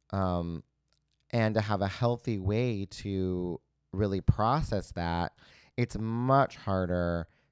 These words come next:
to get to the other side. So, you know, a student who is not emotionally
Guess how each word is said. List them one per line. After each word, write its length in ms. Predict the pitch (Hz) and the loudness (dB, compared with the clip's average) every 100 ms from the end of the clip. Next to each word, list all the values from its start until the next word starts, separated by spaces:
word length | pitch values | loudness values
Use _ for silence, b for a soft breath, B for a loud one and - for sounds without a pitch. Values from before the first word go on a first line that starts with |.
| - | -8
to 100 | 110 | -4
get 240 | 95 - | -2 -2
to 100 | - | -2
the 160 | 90 92 | -2 -2
other 280 | 87 82 82 | 0 -2 -4
side. 540 | - 76 76 82 - b b b b | -4 -4 -4 -6 -12 b b b b
So, 600 | - 123 117 110 107 - - | -4 2 4 2 0 -4 -8
you 160 | 120 | -6
know, 320 | 110 101 98 - | -4 -2 -4 -6
a 100 | 113 | -10
student 760 | - - 123 117 107 104 - - _ _ _ _ _ | -10 -10 -8 -4 -6 -6 -14 -20 _ _ _ _ _
who 380 | - 123 110 107 | -8 -6 -4 -6
is 180 | 117 95 | -8 -8
not 300 | 104 104 113 | -4 -4 -4
emotionally 760 | 110 104 101 98 101 95 95 | -6 -6 -6 -8 -10 -6 -6